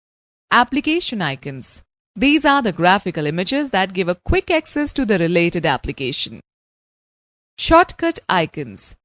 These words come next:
A shortcut is an icon containing a direct route to a specific application, document, or a folder. It has a small jump arrow on its lower left corner.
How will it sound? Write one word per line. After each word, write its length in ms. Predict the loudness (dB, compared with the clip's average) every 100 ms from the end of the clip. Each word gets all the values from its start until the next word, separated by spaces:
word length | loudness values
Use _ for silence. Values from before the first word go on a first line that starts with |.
| 0
A 100 | 2
shortcut 540 | 4 2 2 -2 -2
is 120 | 0 0
an 100 | 2
icon 380 | 0 -2 -6
containing 680 | -6 -6 -4 -4 -4 -8 -8 -4
a 100 | 0
direct 480 | 2 0 -2 -4 0
route 280 | 0 0 -2
to 100 | -2
a 80 | 0
specific 540 | 0 0 0 -2 -2
application, 840 | -2 -2 -6 -6 -8 -6 -6 -2
document, 560 | 2 0 0 -4 -4 -4 0
or 100 | 2
a 60 | 0
folder. 560 | 0 0 0 -2 -6 -10 _ _ _ _ _ _ _ _ _ _ _ _ 0
It 180 | 2
has 220 | 4 2 2
a 80 |
small 380 | -2 2 4 4
jump 360 | 2 -4 -4 -4 0
arrow 320 | 4 4 4
on 220 | 2 -2 -4
its 180 | -6
lower 300 | 0 4 4
left 460 | 2 -2 -4 -12 -2
corner. 480 | 0 0 -2 -8